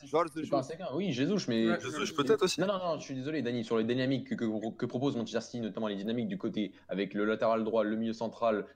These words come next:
Speaker 1: euh, le numéro six, euh, le numéro huit, pardon, et, et le milieu offensif, c'est des dynamiques de, de, gr-, de grand malade mental.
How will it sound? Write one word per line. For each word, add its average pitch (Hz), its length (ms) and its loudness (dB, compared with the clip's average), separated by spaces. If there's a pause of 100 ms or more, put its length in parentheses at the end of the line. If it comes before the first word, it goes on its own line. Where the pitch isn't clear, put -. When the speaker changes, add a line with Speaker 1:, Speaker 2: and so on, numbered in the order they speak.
Speaker 1:
euh, 104 40 -4
le 107 120 2
numéro 110 320 2
six, 110 320 -4
euh, 98 160 -2
le 95 60 0
numéro 92 280 -2
huit, 101 140 -8
pardon, 95 340 -2
et, 110 80 -2
et 101 220 -2
le 98 80 -4
milieu 98 160 -4
offensif, 98 420 -6 (140)
c'est - 120 -8
des 113 60 0
dynamiques 110 320 0
de, 107 80 2
de, 98 100 -2
gr-, 107 220 -2
de 107 80 -2
grand 117 180 2
malade 123 240 2
mental. 147 380 0